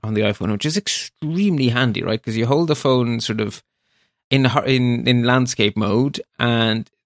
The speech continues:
depending on which way around you turn it, you can have it that your fingers are very naturally resting at those volume buttons, and you could just use them like a,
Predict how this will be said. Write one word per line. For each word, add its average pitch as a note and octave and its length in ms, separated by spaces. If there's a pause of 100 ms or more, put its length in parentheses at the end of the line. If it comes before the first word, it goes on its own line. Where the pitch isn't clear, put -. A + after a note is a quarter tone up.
(140)
depending C#3+ 260
on B2 40
which B2+ 180
way A#2 60
around A2+ 240
you G#2+ 80
turn C#3+ 260
it, G#2 80
you G#2 120
can A#2+ 120
have B2 160
it A2+ 40
that - 100
your G#2+ 100
fingers B2 380
are G#2+ 80
very B2 200
naturally B2 540
resting G#2+ 380
at G#2 100
those G#2 180
volume A#2+ 300
buttons, G#2 300
and A2+ 80
you B2 80
could - 100
just - 200
use B2+ 260
them A2 120
like A#2 240
a, A2 200